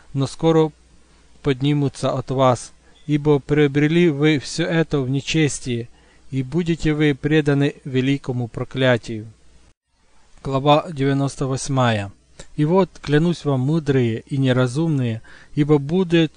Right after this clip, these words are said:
у вас многократный опыт на земле. Ибо вы, мужчины, оденете больше украшений, чем женщина, и наденете цветные одежды больше, чем дева,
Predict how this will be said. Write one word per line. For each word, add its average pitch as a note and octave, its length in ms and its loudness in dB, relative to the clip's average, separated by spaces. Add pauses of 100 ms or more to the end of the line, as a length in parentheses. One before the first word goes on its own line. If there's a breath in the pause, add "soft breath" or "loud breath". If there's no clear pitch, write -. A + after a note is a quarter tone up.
у D3 120 -4
вас D3+ 340 2 (100)
многократный D3 680 0
опыт C#3+ 380 -4
на B2+ 160 -4
земле. B2+ 480 -2 (720 soft breath)
Ибо D#3 220 0
вы, F3 280 4
мужчины, D3+ 800 0
оденете D3+ 720 0
больше D#3 720 -2
украшений, C#3+ 840 -2 (240 soft breath)
чем D3 180 0
женщина, B2+ 680 0 (440 soft breath)
и D3 100 2
наденете D3+ 600 2
цветные D3+ 480 0
одежды C#3 420 2
больше, C#3 380 -2
чем C3+ 280 -4
дева, B2 440 0